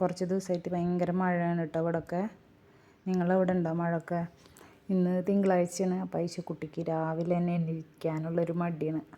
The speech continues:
എട്ട് മണിയായിട്ടാ. അപ്പോൾ ഇത്തിരി സ്നേഹത്തോടു കൂടി വിളിച്ചാൽ ഐശുക്കുട്ടി എണീക്കും. ഇത്തിരി നമ്മുടെ സൗണ്ട് ഒന്ന് മാറിയാൽ അപ്പം ഐശു പിണങ്ങും. അപ്പോൾ ദേ ഐശുക്കുട്ടി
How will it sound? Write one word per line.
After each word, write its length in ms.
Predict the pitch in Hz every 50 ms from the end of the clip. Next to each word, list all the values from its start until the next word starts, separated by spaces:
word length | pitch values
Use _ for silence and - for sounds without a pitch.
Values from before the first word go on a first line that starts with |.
| - - - - -
എട്ട് 240 | 180 170 - - 175 165
മണിയായിട്ടാ. 520 | 160 151 170 180 185 175 165 - 170 156 151 151 - - - - - - - - - - - - - - - - 190
അപ്പോൾ 260 | 175 175 - 170 165 175 180 - - - - -
ഇത്തിരി 360 | 269 196 - 190 180 175 196 196 - - - - - - - - -
സ്നേഹത്തോടു 600 | - 196 190 185 175 190 180 - 196 190 190 196
കൂടി 200 | 208 208 214 202 214 214
വിളിച്ചാൽ 400 | 208 202 196 - 196 180 180 180 185
ഐശുക്കുട്ടി 360 | 185 185 - - 175 165 -
എണീക്കും. 400 | 175 175 175 170 165 - - - - - - - - -
ഇത്തിരി 340 | 170 170 - - 185 170 180
നമ്മുടെ 280 | 185 190 190 185 180
സൗണ്ട് 400 | 185 185 - 190 175 175 175 170
ഒന്ന് 180 | 180 180 185 180 185 185
മാറിയാൽ 260 | 180 170 170 175 180
അപ്പം 300 | 180 - - - 180 175
ഐശു 220 | 170 170 - - 175 -
പിണങ്ങും. 280 | 175 170 165 151 - - - - - - - - - - - - - - - _ -
അപ്പോൾ 180 | 185 175 - 170 160 170
ദേ 100 | 175 170 170 175 175 170 170 - - - 196 185
ഐശുക്കുട്ടി 420 | 180 185 185 175 170 165 - 185